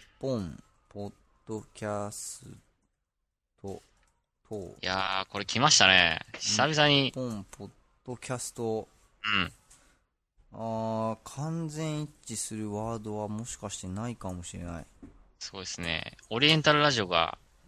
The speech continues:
Speaker 2: コンビ名を決めた時みたいですね。
Speaker 1: あ、ない。
Speaker 2: お、来ましたね。
Speaker 1: Googleで日本ポッドキャストは、
Speaker 2: <laughs> はい。
Speaker 1: 完全一致ありません。
Speaker 2: あ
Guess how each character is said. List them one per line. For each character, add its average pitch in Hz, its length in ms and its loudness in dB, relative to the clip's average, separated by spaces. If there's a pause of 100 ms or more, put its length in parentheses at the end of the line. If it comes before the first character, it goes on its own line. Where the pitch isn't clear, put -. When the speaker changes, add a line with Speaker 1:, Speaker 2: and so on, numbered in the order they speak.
(220)
Speaker 2:
コ 143 140 0
ン 143 40 2
ビ 151 80 0
名 120 120 6
を 95 40 2
決 - 140 -2
め 113 80 4
た 123 100 6
時 - 160 -2
み 95 80 -4
た - 80 -4
い - 40 -6
で - 60 -2
す - 100 -4
ね。 50 200 -8
Speaker 1:
あ、 - 40 0
な 165 180 6
い。 - 100 -4 (720)
Speaker 2:
お、 - 320 10
来 - 140 0
ま 127 120 4
し - 100 4
た 107 120 4
ね。 104 80 4
Speaker 1:
Google 95 260 8
で 160 140 4
日 151 160 2
本 165 300 2
ポ 135 160 -4
ッ - 200 -6
ド 156 140 2
キ 160 120 2
ャ 151 100 6
ス - 160 -2
ト 139 320 2
は、 131 340 6 (240)
Speaker 2:
<laughs> - 240 -20
は 98 200 0
い。 - 100 -10
Speaker 1:
完 165 260 2
全 170 120 4
一 147 180 0
致 - 20 10
あ 127 60 8
り 143 60 4
ま 165 100 4
せ 160 160 6
ん。 104 60 2
Speaker 2:
あ - 60 -12